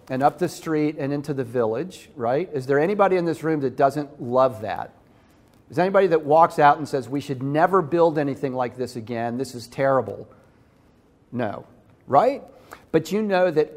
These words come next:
with, without exception, across the world, in every developing company, uh, country, what's outside that door is illegal or almost impossible to build, right? Think about this, right?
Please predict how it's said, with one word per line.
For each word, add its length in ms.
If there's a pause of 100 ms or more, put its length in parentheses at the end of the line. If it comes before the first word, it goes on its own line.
(180)
with, 220 (340)
without 480
exception, 960
across 500
the 100
world, 640
in 180
every 280
developing 520
company, 440 (100)
uh, 200 (160)
country, 500 (420)
what's 220
outside 500
that 240
door 500 (460)
is 200
illegal 880 (760)
or 440
almost 500
impossible 580
to 160
build, 500 (360)
right? 360
Think 360
about 400
this, 420 (480)
right? 260